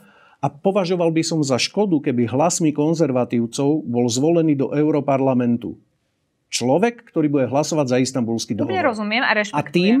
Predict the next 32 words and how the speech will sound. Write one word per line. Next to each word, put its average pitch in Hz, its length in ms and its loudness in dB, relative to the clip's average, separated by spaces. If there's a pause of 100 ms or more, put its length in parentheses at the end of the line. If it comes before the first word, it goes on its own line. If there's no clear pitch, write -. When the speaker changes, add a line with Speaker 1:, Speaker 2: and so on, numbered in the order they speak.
(120)
Speaker 1:
ešte 160 320 -2
aby 151 160 0
som, 147 320 2
mali 143 240 2
doplnok, 120 560 -4
Speaker 2:
Mhm. 208 480 -10 (540)
Speaker 1:
ja 135 540 2
prajem 190 400 2
pánovi 175 320 0
Štefancovi 185 640 0
a 127 120 0
K 165 180 0
D 165 140 2
H 160 120 0 (240)
všetko 190 400 0
dobré 156 300 0
a 139 100 -6
čo 139 160 -2
najlepšie. 117 640 -2 (180)
Akurát 175 400 -2
chcem 185 300 -4
dať 151 160 2
možnosť 151 640 0
aj 131 240 -2
tým 202 260 2
ľuďom, 147 400 2
ktorí 143 300 0
sú 135 160 -4
kresťansky 147 580 0
a 117 80 -6
konzervatívne 127 720 0
orientovaní, 135 840 -2